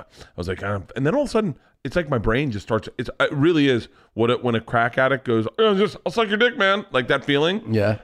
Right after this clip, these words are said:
Speaker 1: I'm, I'm like, I'm going, "I'll suck the, di-, I'll suck your dick," into the fridge. "I'll suck your dick," and I'm just, and then I made an egg sandwich with two eggs, two eggs,
Speaker 2: Two more?
Speaker 1: yeah, two more eggs,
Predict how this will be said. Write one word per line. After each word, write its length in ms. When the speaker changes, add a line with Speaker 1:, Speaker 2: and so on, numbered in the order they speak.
Speaker 1:
I'm, 180
I'm 100
like, 280
I'm 80
going, 240
"I'll 60
suck 260
the, 60
di-, 140
I'll 120
suck 100
your 100
dick," 240
into 160
the 80
fridge. 340
"I'll 60
suck 160
your 80
dick," 300
and 100
I'm 120
just, 240
and 160
then 80
I 40
made 380
an 120
egg 200
sandwich 320
with 200
two 220
eggs, 380
two 180
eggs, 300
Speaker 2:
Two 160
more? 260
Speaker 1:
yeah, 140
two 160
more 180
eggs, 320